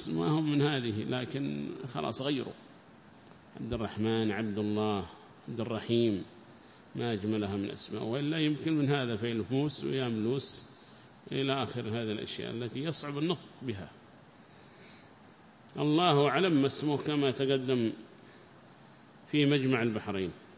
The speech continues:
قال رحمه الله: قوله تعالى: "إنا مكنا له في الأرض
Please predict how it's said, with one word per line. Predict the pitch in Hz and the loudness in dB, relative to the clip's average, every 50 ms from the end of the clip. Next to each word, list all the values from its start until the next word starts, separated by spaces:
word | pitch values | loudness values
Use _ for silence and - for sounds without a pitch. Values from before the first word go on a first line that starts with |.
| - - - - - - - - - - - - - - - - - - - - - - - - - - - - - - - - - - - - - - - - - - - - - - - - - - - - - - - - - - - - - - - - - - - - - - - - - - - - - - - - - - - - - - - - - - - - - | -20 -20 -20 -20 -20 -20 -20 -20 -20 -20 -20 -20 -20 -20 -20 -20 -20 -20 -20 -20 -20 -20 -20 -20 -20 -20 -20 -20 -20 -20 -20 -20 -20 -20 -20 -20 -20 -20 -20 -20 -20 -20 -20 -20 -20 -20 -20 -20 -20 -20 -20 -20 -20 -20 -20 -20 -20 -20 -20 -20 -20 -20 -20 -20 -20 -20 -20 -20 -20 -20 -20 -20 -20 -20 -20 -20 -20 -20 -20 -20 -20 -20 -20 -20 -20 -20 -20 -20 -20 -20 -8 4 8
قال | 160 180 208 214 214 214 214 208 208 202 | 12 12 12 12 12 12 12 12 12 10
رحمه | 185 - 196 208 196 202 196 | 10 10 10 10 12 12 12
الله: | 196 185 185 190 180 156 131 110 90 - - - - - - - - - - - - - - - - - - - - - - - - - - - - - - - - - - | 12 12 12 10 10 8 4 2 -2 -6 -10 -16 -18 -20 -20 -20 -20 -20 -20 -20 -20 -20 -20 -20 -20 -20 -20 -20 -20 -20 -20 -20 -20 -20 -20 -20 -20 -20 -20 -20 -18 2 8
قوله | 175 190 202 220 226 226 226 220 220 226 214 208 | 10 10 12 12 10 10 12 12 12 12 12 10
تعالى: | 208 202 190 202 214 202 180 165 285 127 107 87 - - - - - - - - - - - - - - - - - - - 151 | 10 10 10 12 10 10 10 10 8 6 2 -2 -6 -10 -14 -18 -18 -20 -20 -20 -20 -20 -20 -20 -20 -20 -20 -20 -16 -4 4 6
"إنا | 175 208 226 226 226 226 220 220 214 208 196 180 165 156 | 8 8 8 8 8 10 12 12 12 12 12 12 10 8
مكنا | 165 190 196 - - - 214 233 240 226 220 214 208 208 196 190 185 180 | 8 8 6 6 6 4 4 6 6 6 6 8 10 10 10 10 10 10
له | 202 220 202 214 226 220 | 10 10 10 10 10 10
في | 190 208 220 | 10 8 8
الأرض | 214 220 226 240 233 214 160 | 8 10 10 10 10 8 6